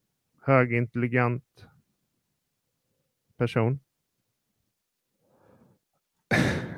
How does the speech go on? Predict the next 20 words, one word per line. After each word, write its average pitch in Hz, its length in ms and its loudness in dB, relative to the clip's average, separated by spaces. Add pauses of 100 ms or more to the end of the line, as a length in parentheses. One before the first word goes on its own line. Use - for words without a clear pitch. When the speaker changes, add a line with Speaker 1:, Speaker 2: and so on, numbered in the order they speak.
(640)
Speaker 2:
Du 123 100 12
såg, 131 460 8
du 113 140 8
såg, 117 240 10
vi 104 240 6
ser 107 240 8
ju 92 80 4
varandra, 90 380 2
du 90 100 0
kanske 104 220 2
såg 98 300 8
min 90 140 4
reaktion. - 540 0 (380)
Speaker 1:
Nej. 139 360 0 (1600)
Jag 131 180 0
tittade 143 340 4
ut 135 320 2
Speaker 2:
Ja. 110 80 0
Speaker 1:
i 113 420 2
rummet. 117 440 2